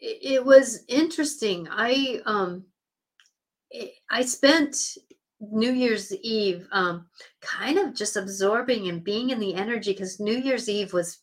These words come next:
pretty thick with energy. And then it was almost like coming through, like, the, the veil,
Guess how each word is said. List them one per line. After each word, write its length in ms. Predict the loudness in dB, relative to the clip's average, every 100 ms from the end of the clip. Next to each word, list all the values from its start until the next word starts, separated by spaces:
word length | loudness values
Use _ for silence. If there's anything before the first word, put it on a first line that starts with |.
| _
pretty 460 | -4 -2 0 -2 -8 _ _ -10 2
thick 380 | 2 2 -4 -12 _ -4
with 160 | -2 0
energy. 600 | 0 -2 -4 -8 -10 _ _ _ -20 -20 _ _
And 260 | -4 -2 0
then 280 | 6 8 8
it 80 | 4
was 120 | 0
almost 300 | 0 0 -2
like 120 | -6
coming 360 | -4 0 0 0
through, 340 | 2 2 2
like, 240 | 0 0
the, 260 | 2 2 2 -8 -20 _ 0
the 120 | 2
veil, 640 | 6 8 8 6 2 -4